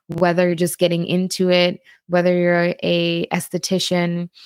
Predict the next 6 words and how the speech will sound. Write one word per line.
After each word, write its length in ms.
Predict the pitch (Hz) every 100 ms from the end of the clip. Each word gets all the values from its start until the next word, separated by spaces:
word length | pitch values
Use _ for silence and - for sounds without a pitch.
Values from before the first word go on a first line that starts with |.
| - - 180
because 640 | 190 - 185 185 185 185 202 _ _ _ _ _
there 240 | 180 208
is 140 | 214 208
something 420 | 226 233 240 262
about, 440 | 220 185 185 190 - _ _ _ -
um, 520 | 175 170 165 160 190